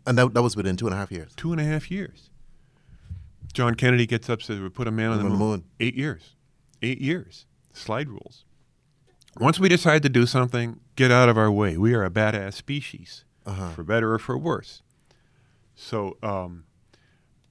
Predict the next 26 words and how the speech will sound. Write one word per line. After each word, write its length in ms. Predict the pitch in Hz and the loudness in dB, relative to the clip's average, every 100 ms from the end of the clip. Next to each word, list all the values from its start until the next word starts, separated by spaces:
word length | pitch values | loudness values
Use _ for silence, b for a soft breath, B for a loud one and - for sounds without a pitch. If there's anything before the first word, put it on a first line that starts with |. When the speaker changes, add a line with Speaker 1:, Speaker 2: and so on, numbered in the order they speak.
| _ | _
Speaker 2:
you 80 | 113 | -6
know, 140 | 101 | 0
I 80 | 120 | 2
go 80 | 143 | 4
around 220 | 120 113 | 4 4
talking 260 | 107 104 104 | 2 0 -2
about 220 | 87 87 | -4 -8
materials, 460 | 98 - 90 95 101 | -12 -8 -6 -6 -6
and 80 | 101 | -10
it's 120 | 113 | -8
all 140 | 104 | -10
good 200 | 95 95 | -10 -18
stuff, 260 | - 101 98 | -16 -14 -12
but, 140 | 101 - - - | -14 -18 -20 -14
but 180 | 107 | -8
the 80 | 107 | -4
main 220 | 113 175 | -2 -2
thing 200 | 214 123 | -2 -4
is 160 | 101 - | -6 -8
that 160 | 101 - _ | -10 -12 _
it's, 240 | 107 - - | -12 -12 -8
it's, 280 | 113 113 - - | -8 -8 -10 -8
it's 260 | 110 - | -8 -8
one 240 | 120 120 127 | -2 0 0
facet 500 | - 127 143 - 98 | 0 0 0 -2 -6
of, 280 | 92 - | -6 -10